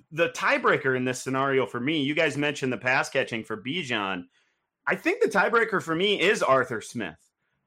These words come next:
that I'm not convinced that Arthur Smith puts his, his most talented players in the best position to be successful. And so I,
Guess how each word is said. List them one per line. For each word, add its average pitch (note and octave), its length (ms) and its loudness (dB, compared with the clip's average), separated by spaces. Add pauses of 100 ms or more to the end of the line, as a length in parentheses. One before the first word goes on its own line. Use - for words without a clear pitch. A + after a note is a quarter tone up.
that D3 180 4
I'm A#3+ 240 4
not A3 340 2
convinced E3 840 -2
that C#3 240 4
Arthur F3+ 300 4
Smith D#3+ 420 0
puts F3 240 -2
his, F3+ 360 -4 (100)
his D3+ 220 -2
most C#3+ 360 0
talented C#3+ 480 0
players C3+ 500 2
in C3+ 160 0
the B2+ 100 0
best C3+ 340 -2
position B2+ 580 -2 (440)
to C#3 280 0
be C#3 180 0
successful. C3 800 -2 (160)
And C3+ 200 -6
so E3+ 200 0
I, D#3+ 80 0